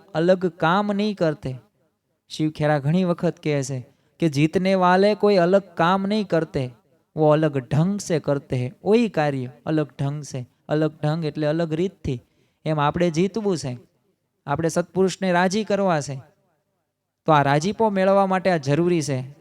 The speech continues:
કે આપણે ઈ મેથડ્સ રહીને આ મેથડ્સ આજ્ઞા પાલનની રીત પ્રમાણે આપણે કાર્ય કરીએ તો સ્વામીશ્રીએ જે રીત આપણને જણાવી છે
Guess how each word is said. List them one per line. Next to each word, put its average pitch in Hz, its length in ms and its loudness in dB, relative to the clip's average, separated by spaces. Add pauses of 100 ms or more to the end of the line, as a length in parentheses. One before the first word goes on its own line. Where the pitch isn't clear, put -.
(140)
કે 156 60 -8
આપણે 185 540 0 (280)
ઈ 160 120 -2
મેથડ્સ 170 520 -2
રહીને 190 240 -4
આ 160 60 -2
મેથડ્સ 156 480 -6
આજ્ઞા 156 320 -2
પાલનની 147 460 -2
રીત 165 240 0 (100)
પ્રમાણે 147 360 -4
આપણે 135 300 -6
કાર્ય 139 360 -4
કરીએ 156 440 -4 (480)
તો 139 100 -4
સ્વામીશ્રીએ 165 580 -2
જે 165 200 0
રીત 175 220 2
આપણને 170 400 -2
જણાવી 170 440 0
છે 131 260 -8